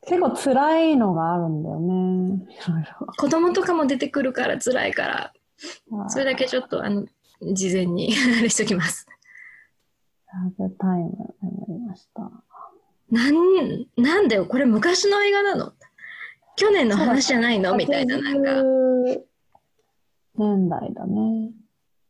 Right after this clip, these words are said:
Speaker 1: そう、そういうの多いよね。でも昔のとかもすごい私も映画とかで見て、人種差別のやつとか、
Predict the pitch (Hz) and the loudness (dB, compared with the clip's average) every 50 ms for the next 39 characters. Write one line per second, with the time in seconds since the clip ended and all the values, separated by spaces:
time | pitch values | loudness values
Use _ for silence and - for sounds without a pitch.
0 | _ _ _ _ _ _ _ _ _ _ _ _ _ _ _ _ _ _ _ _ | _ _ _ _ _ _ _ _ _ _ _ _ _ _ _ _ _ _ _ _
1 | _ _ _ - 226 220 196 214 262 302 359 415 285 233 220 220 214 196 196 185 | _ _ _ -4 -2 -2 0 2 2 2 2 4 2 2 2 2 2 2 2 2
2 | 190 185 185 190 190 190 247 240 - 285 262 269 254 254 196 175 175 170 170 175 | 2 2 2 2 2 0 -2 -2 0 0 2 2 0 0 -2 -2 0 -2 -2 -4
3 | 185 - 190 196 202 190 180 180 180 185 185 185 180 180 180 180 - - - - | -2 -2 -2 0 0 0 0 -2 -4 -2 -2 0 0 0 0 -2 -4 -6 -4 -2
4 | 202 196 196 190 190 202 190 185 165 160 165 175 180 175 - 170 175 190 190 185 | -2 0 0 0 -2 -2 -2 -2 -2 -2 0 -2 -2 -2 -2 -4 -2 0 0 0
5 | 185 - 190 185 202 196 180 180 180 - _ - - 190 196 - - - - - | 0 -2 -6 -4 -4 -2 -2 -4 -6 -6 _ -8 -8 -8 -8 -12 -18 -20 -20 -20
6 | _ _ _ 180 175 175 - 185 180 180 - - - - - | _ _ _ -6 -6 -4 -6 -8 -6 -4 -4 -4 -4 -4 -6